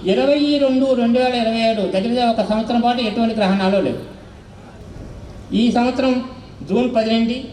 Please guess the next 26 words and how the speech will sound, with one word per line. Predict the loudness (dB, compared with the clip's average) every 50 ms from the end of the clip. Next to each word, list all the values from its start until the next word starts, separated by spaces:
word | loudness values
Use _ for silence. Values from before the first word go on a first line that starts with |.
| -16 -20 -20 -20 -20 -20 -20 -20 -20 -20 -20 -16 -12 -2 2
జూలై | 2 4 4 2 2
ఎనిమిది | 2 2 2 0 2
వరకు | 0 0 0 2 0
గురుమౌఢమి, | 0 0 2 2 4 4 4 2 2 0 -2 -2 -4 -6 -8 -16 -18 -20 -20 -20 -20 -20 -20 -20 -20 -20 -20 -20 -20 -20 -20 -20 -20 -20 -18 -6 -2
డిసెంబర్ | 0 2 2 2 2 2 2 2
ఎనిమిది | 2 2 2 2 2
నుంచి | 2 2 0 0 -4 -4
ఫిబ్రవరి | -4 -4 -2 0 2 2 4 4
ఆరు | 4 4 2 2
వరకు | 2 2 0 0 -2 -2 -2 -2 -2 -4 -6 -8 -12 -16 -8 -4
శుక్రమౌఢమి. | -4 0 0 2 2 2 2 0 0 -2 -6 -10 -12 -16 -18 -20 -20 -20 -20 -20 -16 -6 -4
డిసెంబర్ | -4 -2 0 0 0 2 2
ఎనిమిది | 2 2 2 2 2
నుంచి | 2 0 0 0 -2 -4 -4 -4 -4 -8 -12 -16 -18 -14 -12 -8 -6
ఫిబ్రవరి | -6 -6 -2 0 2 2 2 2
ఆరు | 2 2 2 2 2
వరకు | 0 0 0 -2
అంటే | -2 0 0 0 0 -2 -2 -8 -12 -12 -6
మార్గశిరం, | -2 0 0 0 0 0 -2 -2 -2 -2 -2 -2 -2 -2
పుష్యం, | -2 -4 -4 -4 -6 -4 -2 0 0 2 0
మాఘం, | 0 2 2 0 2 0 0 -2 -2 -2
మాఘ | -2 0 0 0 2 0 0 2
బహుళ | 2 2 2 2 0
చతుర్దశి | 0 -2 -2 -4 -2 -2 -4 -4 -2 -4 -2 -2 -2
దాకా | 0 0 -2 0 0 -2 -2
కూడా | -2 -2 -2 0 0 -2 -4